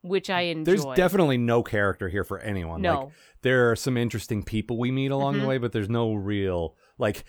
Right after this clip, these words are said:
Speaker 2: after we have now met Granny
Speaker 1: Mm-hmm.
Speaker 2: Weatherwax and Sam Vimes,
Speaker 1: Mm-hmm.
Speaker 2: it's like, these are, these are not characters. Who are
Speaker 1: nothing.
Speaker 2: these pe-, I knew Carrot better
Speaker 1: Mm-hmm.
Speaker 2: than I knew any of these people. I knew fucking Nobby better than I knew
Speaker 1: Mm-hmm.
Speaker 2: any of these people.
Speaker 1: Also,
Speaker 2: Or Magrat,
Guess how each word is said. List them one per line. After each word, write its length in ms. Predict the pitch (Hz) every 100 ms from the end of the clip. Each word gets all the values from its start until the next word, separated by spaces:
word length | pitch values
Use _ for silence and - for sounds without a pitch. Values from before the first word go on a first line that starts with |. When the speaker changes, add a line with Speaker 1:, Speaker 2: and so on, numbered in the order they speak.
| - -
Speaker 2:
after 340 | 127 - 180
we 180 | 135 143
have 140 | 127
now 240 | 113 107 113
met 440 | 104 98 101 - - _ _
Granny 300 | - 113 110
Speaker 1:
Mm-hmm. 60 | 98
Speaker 2:
Weatherwax 580 | 107 117 120 113 - - -
and 160 | 104
Sam 320 | 98 104 110 113
Vimes, 500 | 87 101 123 131 165
Speaker 1:
Mm-hmm. 120 | 233
Speaker 2:
it's 120 | 113
like, 160 | 123 - - _ _ _ _
these 320 | 147 139 240 311
are, 100 | 220 165 -
these 260 | 147 226 262
are 60 |
not 340 | 180 113 101 -
characters. 680 | - 92 98 233 269 202
Who 80 | 180
are 40 | 247
Speaker 1:
nothing. 280 | 277 269
Speaker 2:
these 160 | 165 131
pe-, 140 | 147 - - -
I 120 | 165
knew 160 | 202 208
Carrot 520 | - - 175 160 -
better 460 | - 131 113 107 95 -
Speaker 1:
Mm-hmm. 100 | 208
Speaker 2:
than 100 | 117
I 100 | 113
knew 160 | 113 113
any 160 | 104
of 100 | 95
these 160 | 98 90
people. 280 | - 98 -
I 80 | 165
knew 140 | 240
fucking 460 | 165 180 170 160 127
Nobby 360 | 135 180 147
better 260 | 110 113 110
than 140 | 104
I 20 | 101
knew 80 |
Speaker 1:
Mm-hmm. 100 | 104
Speaker 2:
any 100 | 101 101
of 40 |
these 160 | 98 -
people. 520 | 104 95 92 78 - -
Speaker 1:
Also, 220 | 202 123
Speaker 2:
Or 40 | 117
Magrat, 640 | 131 151 131 117 90 82